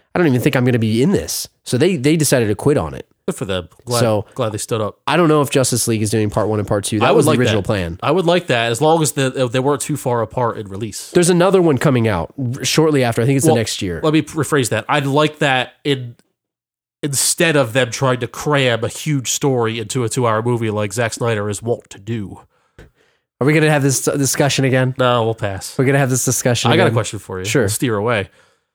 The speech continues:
Speaker 2: Does Aquaman breathe underwater? Like, does he sleep underwater, or does he sleep outside of the
Speaker 1: He's,
Speaker 2: water?
Speaker 1: like, half human and half Atlantean, so he can sleep underwater, I guess, and
Speaker 2: So
Speaker 1: he
Speaker 2: he has
Speaker 1: also can be
Speaker 2: both. Like, where does he, like, where does he live?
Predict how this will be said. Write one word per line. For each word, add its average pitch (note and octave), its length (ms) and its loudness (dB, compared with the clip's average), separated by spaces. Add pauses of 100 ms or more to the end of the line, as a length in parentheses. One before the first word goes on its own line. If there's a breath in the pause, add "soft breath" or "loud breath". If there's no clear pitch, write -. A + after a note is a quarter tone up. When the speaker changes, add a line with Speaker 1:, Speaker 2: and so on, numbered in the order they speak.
(280)
Speaker 2:
Does A#2+ 140 -2
Aquaman B2 720 2 (500)
breathe B2 320 -2
underwater? A#2+ 540 0 (160)
Like, A#2 140 -4
does A#2+ 120 0
he A2 60 -6
sleep B2+ 340 -4
underwater, C#3 560 2 (160)
or B2 140 -2
does A#2 120 0
he A#2+ 80 -4
sleep A#2+ 320 -4
outside G#2+ 380 -2
of - 60 -4
the C#3 80 0
Speaker 1:
He's, C3+ 140 2
Speaker 2:
water? D#3+ 120 4
Speaker 1:
like, C#3 80 0
half C#3 380 -2
human C#3+ 360 2
and C3 140 0
half A#2+ 260 -4
Atlantean, B2 800 -2
so A#2 360 0
he A#2+ 600 0 (580)
can C3+ 380 0
sleep C#3+ 320 -2
underwater, C#3 520 2
I C#3+ 80 2
guess, D3+ 340 4
and C#3 100 4
Speaker 2:
So E3+ 80 4
Speaker 1:
he D3+ 60 6
Speaker 2:
he D3+ 60 6
has D3 140 4
Speaker 1:
also C#3+ 140 2
can D3+ 100 2
be D3 120 6
Speaker 2:
both. - 160 0
Like, B2+ 100 2
where C#3 160 2
does F3+ 140 2
he, G3 100 2
like, C#3 200 2
where D3+ 120 2
does G3+ 80 0
he F3+ 80 0
live? B2 680 0